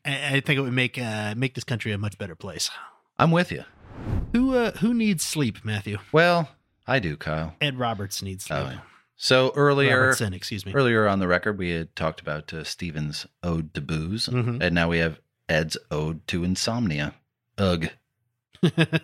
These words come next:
Speaker 2: Hey,
Speaker 1: Ugh.
Speaker 2: it's a terrible feeling.
Speaker 1: <laughs> It is a very <laughs> depressing song.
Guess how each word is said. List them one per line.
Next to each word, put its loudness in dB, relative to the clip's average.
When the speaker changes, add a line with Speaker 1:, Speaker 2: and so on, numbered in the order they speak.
Speaker 2:
Hey, 0
Speaker 1:
Ugh. 2
Speaker 2:
it's 2
a 4
terrible 0
feeling. 0
Speaker 1:
<laughs> -2
It 4
is 2
a 2
very 2
<laughs> -4
depressing -4
song. -8